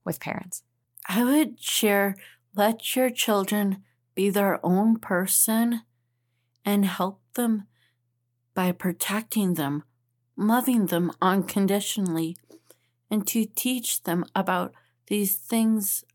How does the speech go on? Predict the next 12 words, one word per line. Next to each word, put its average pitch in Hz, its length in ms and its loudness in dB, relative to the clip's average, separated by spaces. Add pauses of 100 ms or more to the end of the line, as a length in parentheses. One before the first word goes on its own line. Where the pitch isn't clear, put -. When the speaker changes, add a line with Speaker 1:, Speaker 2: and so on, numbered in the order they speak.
(400)
Speaker 2:
um, 202 260 2
where 208 160 2
they 220 180 2
can 214 360 -2 (680)
help 233 380 0 (100)
others, 196 560 2
like 165 380 -2 (320)
volunteer 196 760 0 (100)
in 170 160 0
school 170 680 0 (420)
and 196 200 2
help 196 360 -2